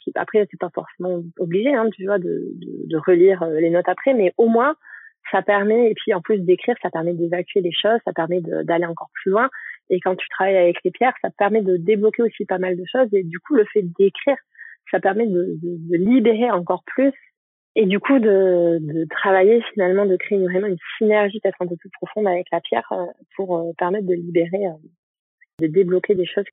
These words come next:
qui étaient peut-être, euh, profondément, euh, ancrées et qui avaient besoin d'être, euh, nettoyées. Et ensuite,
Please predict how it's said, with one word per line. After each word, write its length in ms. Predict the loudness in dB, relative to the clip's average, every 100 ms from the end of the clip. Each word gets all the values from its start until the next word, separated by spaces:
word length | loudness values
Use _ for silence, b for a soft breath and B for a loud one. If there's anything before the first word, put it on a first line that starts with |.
| -8
qui 160 | -2
étaient 200 | 0 0
peut-être, 300 | -2 -6 -4
euh, 120 | -6 -6
profondément, 680 | -10 -10 -4 -2 -2 -2 -4
euh, 120 | -8 -12 -16 -8
ancrées 300 | -8 -8 -14 _ _ B B B B B B _ -2
et 360 | 4 6 6 4 2
qui 80 |
avaient 100 | -2
besoin 260 | -2 -4 -2
d'être, 300 | -4 -6 -4
euh, 80 | 0
nettoyées. 500 | 0 -2 -4 -4 -8 _ _ _ _ _ _ _ _ _ 2
Et 140 | 4
ensuite, 360 | 2 0 -2